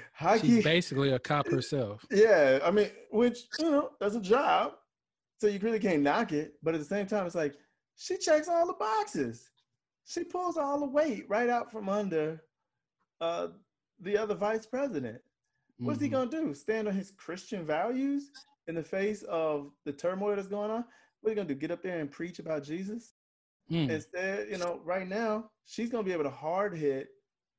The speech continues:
Speaker 1: on every major issue. And, I mean, like, I think everybody's already kinda got it in their minds. It come down to these vice president, vice presidential debates. Mike Pence is about to get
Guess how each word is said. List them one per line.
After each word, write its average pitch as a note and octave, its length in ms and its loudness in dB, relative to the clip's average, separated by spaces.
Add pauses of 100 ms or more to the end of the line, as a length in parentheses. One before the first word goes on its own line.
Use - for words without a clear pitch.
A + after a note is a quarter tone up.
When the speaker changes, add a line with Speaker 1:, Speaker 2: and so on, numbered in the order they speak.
(160)
Speaker 1:
on C3+ 160 -6 (240)
every F#3+ 360 0
major D#3+ 440 -6
issue. A#2+ 600 -8 (960)
And, A#2+ 560 -8 (800)
I C#3+ 60 -4
mean, C3 260 -6
like, A#2+ 280 -6
I F3+ 120 0
think F3 260 -6
everybody's D#3 480 -2
already D3+ 200 -4
kinda D3+ 240 -10
got C#3 160 -2
it C#3 40 -10
in C#3+ 60 -6
their C#3 140 -4
minds. C#3 480 -6 (480)
It F#3+ 120 -12
come G3+ 160 -4
down D#3 200 -2
to C3+ 60 -6
these C3 160 -6
vice C3 200 -6
president, B2 480 -10 (400)
vice C#3+ 220 -4
presidential B2+ 500 -10
debates. C3+ 480 -8 (840)
Mike G3+ 300 -6
Pence G#3 220 -4
is - 60 -12
about A#2+ 200 -8
to A#2+ 40 -16
get A#2+ 220 -10